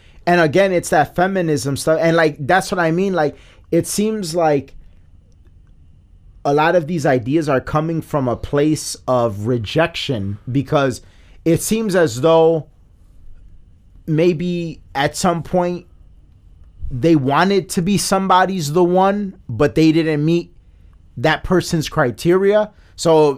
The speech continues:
like, it's like they have this resentment about the fact that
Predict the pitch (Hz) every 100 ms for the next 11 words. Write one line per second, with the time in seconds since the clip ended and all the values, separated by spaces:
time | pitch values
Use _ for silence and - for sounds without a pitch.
0 | 131 147 147 156 160 156 120 156 147 165
1 | 139 151 - 131 123 165 160 151 139 120
2 | 143 - 165 - 156 151 - 135 127 -